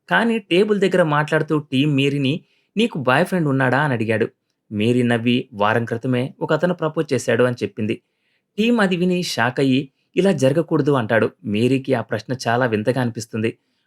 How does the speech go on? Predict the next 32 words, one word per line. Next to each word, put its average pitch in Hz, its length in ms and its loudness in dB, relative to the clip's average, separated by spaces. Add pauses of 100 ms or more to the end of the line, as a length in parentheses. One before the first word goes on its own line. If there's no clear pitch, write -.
(120)
వాళ్ళ 151 180 4
మాటలు 175 420 2
ముందుకు 147 340 2
సాగేలోపే 135 640 2
మేరీ 123 340 0
బాయ్ 113 220 0
ఫ్రెండ్ 113 220 -2
అక్కడికి 101 260 -4
వచ్చేస్తాడు. 110 500 -2 (360)
అతని 196 200 2
పేరు 190 380 4
రూపర్ట్. 113 460 0 (240)
టీమ్ 240 200 6
ఇది 202 240 4
చూసి 196 440 2
అస్సలు 156 260 2
సంతోషంగా 123 600 2
ఉండడు. 107 280 2 (180)
కానీ 113 300 4
నార్మల్గా 117 540 4
నటిస్తూ, 120 540 0 (320)
"మీరిద్దరూ 190 460 6
ఎక్కడ 147 260 4
కలిశారు?" 131 400 4
అని 131 120 4
అడుగుతాడు. 107 420 2 (600)
మేరీ, 120 420 4
"ఒక 117 140 0
బోర్డింగ్ 123 500 2
పార్టీలో" 120 340 2
అని 117 100 2
చెప్తుంది. 110 520 -2